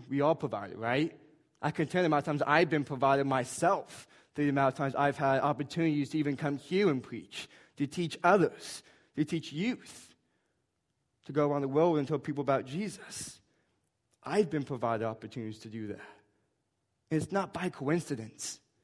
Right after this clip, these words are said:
Nothing the Lord does is coincidence. That's not what his vocabulary. But everything we do is according to him.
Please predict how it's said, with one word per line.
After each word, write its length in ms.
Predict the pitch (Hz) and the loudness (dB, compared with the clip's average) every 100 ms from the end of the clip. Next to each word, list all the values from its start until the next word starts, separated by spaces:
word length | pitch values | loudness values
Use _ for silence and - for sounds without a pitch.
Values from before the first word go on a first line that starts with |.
| _ _ _ _ _ _ _ _ - | _ _ _ _ _ _ _ _ -2
Nothing 320 | 190 185 165 | 0 2 0
the 80 | 160 | 0
Lord 260 | 156 165 151 | 0 0 2
does 300 | 160 156 127 | 4 2 4
is 240 | 180 185 | 6 6
coincidence. 1000 | - - 135 123 - 107 107 - - - - _ _ _ _ _ _ - | 4 -4 -2 -4 -6 -10 -10 -12 -10 -10 -14 _ _ _ _ _ _ -10
That's 160 | 175 | -2
not 200 | 220 208 | 2 2
what 180 | 185 190 | 4 4
his 180 | 165 165 | 4 2
vocabulary. 720 | 139 143 147 165 180 156 123 - - - _ _ _ _ _ _ _ _ _ _ _ _ _ _ _ _ _ _ _ _ _ | -2 -2 -2 0 0 2 0 -4 -16 -20 _ _ _ _ _ _ _ _ _ _ _ _ _ _ _ _ _ _ _ _ _
But 220 | 139 131 | -6 0
everything 560 | 165 170 180 185 170 143 | 2 2 2 2 2 2
we 220 | 151 165 | 2 0
do 340 | 127 156 147 - - _ _ _ _ _ _ _ _ _ _ _ _ _ _ _ _ - | 2 2 2 -2 -16 _ _ _ _ _ _ _ _ _ _ _ _ _ _ _ _ -12
is 140 | 127 | -6
according 400 | 135 160 151 139 | -4 -2 0 0
to 80 | 139 | -4
him. 240 | 127 147 | -8 -8